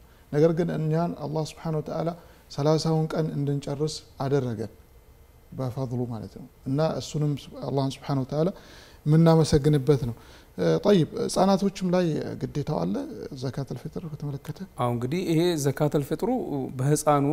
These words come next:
Speaker 2: ወይ ደግሞ በልጁ ላይ ሳይሆን በወላጁ ላይ።
Speaker 1: አይዋ።
Speaker 2: ወላጁ ይከፍልለታል።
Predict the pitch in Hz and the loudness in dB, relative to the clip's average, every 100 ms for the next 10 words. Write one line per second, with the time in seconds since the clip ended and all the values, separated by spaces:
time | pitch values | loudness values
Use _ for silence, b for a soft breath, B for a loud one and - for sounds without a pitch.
0 | 160 135 127 127 147 135 127 131 131 131 | 2 2 2 2 2 2 2 2 2 2
1 | 147 220 240 139 110 101 104 107 127 - | 2 2 4 4 4 0 -6 -8 -10 -8
2 | 135 113 107 B B - 131 143 143 185 | -6 -6 -8 B B 0 4 6 4 2
3 | - 120 113 104 107 104 | -2 -4 -4 -4 -6 -8